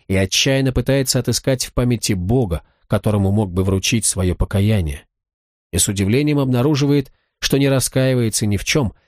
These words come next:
хотя, с другой стороны, неясно, есть ли в этот вечер, в этих сумерках Бог, расположенный выслушать его.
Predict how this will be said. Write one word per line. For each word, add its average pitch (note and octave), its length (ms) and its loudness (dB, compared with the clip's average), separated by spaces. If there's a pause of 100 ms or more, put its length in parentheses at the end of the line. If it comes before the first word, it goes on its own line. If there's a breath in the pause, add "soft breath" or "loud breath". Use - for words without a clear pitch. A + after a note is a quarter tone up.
хотя, G2 300 -2
с F2 80 -2
другой G2 400 2
стороны, A2 480 -2 (220)
неясно, G2+ 640 0
есть F2 460 -2
ли F#2 120 0
в F#2 40 -2
этот F#2 240 -2
вечер, G2 440 0
в F#2 60 0
этих G2 260 -2
сумерках G2+ 580 -2
Бог, F2+ 480 -2 (160)
расположенный A2+ 880 0
выслушать G2 640 -4
его. D2 260 -6